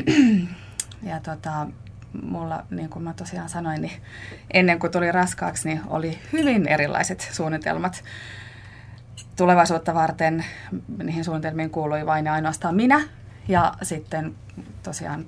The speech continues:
tultuani raskaaksi, niin se minä työntyi pois. Ja on nyt ollut yhdeksän vuotta sitten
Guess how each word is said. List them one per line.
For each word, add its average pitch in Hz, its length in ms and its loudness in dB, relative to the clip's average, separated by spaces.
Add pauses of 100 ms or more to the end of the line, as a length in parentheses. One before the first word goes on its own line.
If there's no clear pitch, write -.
(160)
tultuani 165 380 -6
raskaaksi, 196 520 -2
niin 160 180 -6
se 175 200 -6
minä 160 280 -2
työntyi 151 560 -4 (720)
pois. 285 360 6
Ja 185 100 6
on 170 100 4
nyt 214 120 0
ollut 302 220 4
yhdeksän 214 600 2
vuotta 190 320 2
sitten 151 480 -6